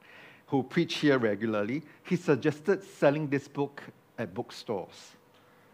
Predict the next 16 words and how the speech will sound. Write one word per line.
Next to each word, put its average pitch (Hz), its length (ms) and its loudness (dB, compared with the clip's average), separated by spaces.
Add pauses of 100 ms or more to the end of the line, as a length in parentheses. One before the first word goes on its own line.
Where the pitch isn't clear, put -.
(140)
Kinokuniya. 101 840 -6 (1120)
He 117 80 -6
says 135 220 -2
they'll 107 100 -2
pro-, 113 260 -6
they, 131 140 -4
they 131 180 2
are, 113 160 4
they 131 140 0
will 127 80 2
be 117 100 -4
happy 135 360 0
to, 98 360 -4 (260)
you 123 100 -6
know, 104 240 -4 (320)
um, 101 280 -8